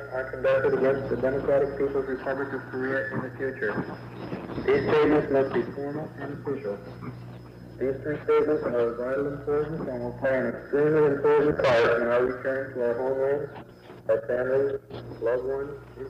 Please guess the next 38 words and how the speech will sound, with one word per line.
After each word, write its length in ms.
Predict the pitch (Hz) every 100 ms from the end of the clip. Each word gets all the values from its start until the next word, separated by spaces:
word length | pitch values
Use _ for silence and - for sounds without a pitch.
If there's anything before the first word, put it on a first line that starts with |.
| -
friends. 320 | 131 110 95 - - - - - - - - - - -
We 80 | -
can 120 | -
only 260 | 151 156 156
ask 200 | 156 156
that 140 | 156 156
you 180 | 160 151
understand 520 | 156 156 - 156 151
our 80 | 151
concern 600 | 143 - - 147 120 113
for 100 | 120
our 200 | 127 123
future, 580 | 143 135 - 101 104 - - - -
and 140 | 123
mainly 320 | 131 139 143
the 140 | 135 117
future 360 | - 135 147 143 120
of 80 | 120
our 240 | 117 -
families. 720 | 127 131 143 147 - - - - - - - - - - - - - - -
These 180 | 147 151
three 220 | 165 165 -
statements 440 | 165 139 123 - - - -
will 140 | 123
have 220 | 127 135
a 60 | 131
bearing 520 | 120 135 143 151 131
on 160 | 123 123
whether 340 | 135 143 135
or 60 | 135
not 320 | 135 135 131
our 180 | 120 -
future 400 | 143 143 151 143
will 140 | 123
be 80 | 120
bright 320 | 110 123 135
or 320 | 143 139 135
dim. 240 | 127 113